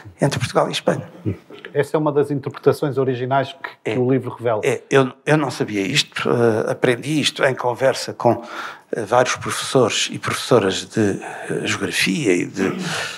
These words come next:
Speaker 1: ciências naturais, designadamente a senhora professora Teresa Fidelis, da Universidade de Aveiro, a quem agradeço no livro e agradeço também aqui, que me deu fotografias de satélite. Bom, eu comecei a fazer,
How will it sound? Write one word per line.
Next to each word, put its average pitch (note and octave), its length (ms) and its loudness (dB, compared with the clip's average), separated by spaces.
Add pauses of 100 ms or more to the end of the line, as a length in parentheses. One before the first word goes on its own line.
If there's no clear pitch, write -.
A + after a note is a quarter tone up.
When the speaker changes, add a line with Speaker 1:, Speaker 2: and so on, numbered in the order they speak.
Speaker 1:
ciências - 500 2
naturais, G2+ 580 2 (640)
designadamente G2+ 800 0
a F#2+ 40 -4
senhora G2 340 2
professora F#2+ 440 0
Teresa G2+ 300 0
Fidelis, G2 580 -2
da G#2 120 2
Universidade G2 400 0
de G2 60 2
Aveiro, G#2+ 460 2
a G#2 40 -4
quem G2+ 240 -2
agradeço G2 540 -4
no G2 100 0
livro A#2 300 4 (540)
e G#2 120 -2
agradeço F#2+ 440 0
também F#2+ 260 2
aqui, G#2+ 300 0
que - 580 -8
me - 80 -14
deu D3 160 4
fotografias D#3+ 600 0
de - 60 -2
satélite. - 680 -2 (240)
Bom, - 120 -2 (360)
eu D4 160 8
comecei A2 480 2
a G2 240 2
fazer, G2+ 440 0